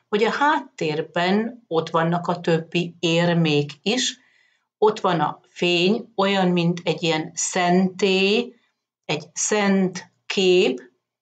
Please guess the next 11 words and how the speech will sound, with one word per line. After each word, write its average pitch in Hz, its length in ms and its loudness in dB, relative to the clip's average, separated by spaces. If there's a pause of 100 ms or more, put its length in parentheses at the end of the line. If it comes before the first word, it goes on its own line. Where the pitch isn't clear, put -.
(800)
és 208 300 2
nem 139 220 0
figyel 170 540 0
oda 151 280 0
rá. - 340 -8 (1120)
Ez 226 200 -2
a 254 100 0
kártya 285 460 0
azt 240 280 -2
közli 180 720 -2
velünk, 165 680 0